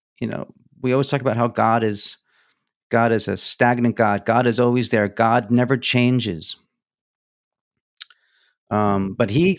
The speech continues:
suggests that, you know, God is always happening, always changing. God is bigger than that, you know? Um, and I forget that all the time, that God is so active that, you know, that once I look to my right,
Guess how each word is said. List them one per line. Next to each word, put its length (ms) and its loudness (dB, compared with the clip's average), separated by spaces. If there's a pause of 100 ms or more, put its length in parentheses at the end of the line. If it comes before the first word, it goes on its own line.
suggests 540 0
that, 260 -2
you 80 -2
know, 280 -2
God 280 4
is 220 -4
always 760 2
happening, 500 -4
always 500 4
changing. 540 -8
God 240 2
is 140 -2
bigger 320 4
than 180 4
that, 260 0 (300)
you 160 -4
know? 260 -2 (640)
Um, 640 -2 (120)
and 360 -2 (280)
I 100 4
forget 380 0
that 140 2
all 120 2
the 100 0
time, 300 2
that 220 -4
God 260 2
is 400 -6
so 300 0
active 600 -2 (440)
that, 340 -2 (180)
you 120 -2
know, 380 -6 (840)
that 180 0
once 260 0
I 60 4
look 220 2
to 80 2
my 160 4
right, 400 2